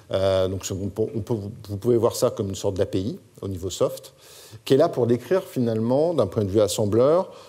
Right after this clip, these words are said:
euh, ben, comment on va faire appel aux différentes, euh, fonctions de votre processeur ou de votre microcontrôleur. Et c'est, c'est là où est toute la valeur quand on fait un processeur, et c'est là où est toute l'I P,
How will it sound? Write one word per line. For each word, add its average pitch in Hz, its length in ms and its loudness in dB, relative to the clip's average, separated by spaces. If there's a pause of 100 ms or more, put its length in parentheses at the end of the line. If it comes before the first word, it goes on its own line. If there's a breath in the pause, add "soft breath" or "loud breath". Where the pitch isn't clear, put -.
(200 loud breath)
euh, 101 160 2
ben, 98 200 2
comment 143 340 4
on 175 120 4
va 120 120 4
faire 104 200 -2
appel 135 280 0
aux 113 40 0
différentes, 104 600 -6
euh, 92 380 -4 (260 loud breath)
fonctions 139 560 -4
de 123 100 0
votre 110 220 -2
processeur 117 580 -2 (340)
ou 101 60 -10
de 92 80 -8
votre 104 160 -4
microcontrôleur. 110 680 -2 (1080 loud breath)
Et 117 80 6
c'est, 139 180 4
c'est - 240 2
là 185 180 6
où 170 80 6
est 131 60 6
toute 175 220 0
la 143 100 6
valeur 143 480 6
quand 120 80 2
on 107 80 2
fait 120 160 0
un 110 80 2
processeur, 113 640 0
et 95 40 2
c'est 113 140 0
là 120 80 4
où 104 80 2
est 92 80 -2
toute 135 160 -2
l'I 104 140 2
P, 185 240 -8